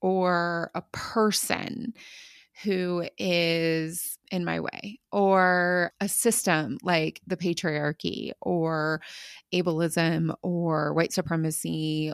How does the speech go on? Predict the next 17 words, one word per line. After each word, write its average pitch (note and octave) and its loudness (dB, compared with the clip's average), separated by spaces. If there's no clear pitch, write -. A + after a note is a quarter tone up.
or D3+ -2
purity F3+ 0
culture E3+ -2
or F3+ 0
whatever, C4 4
in A3+ 10
that A#3 4
case, A#3+ 0
I G#3 2
have A#3+ 0
shared G#3 2
often A3 2
and F#3+ -4
in G3 -2
lots F#3+ -4
of B3+ -6
places F3 0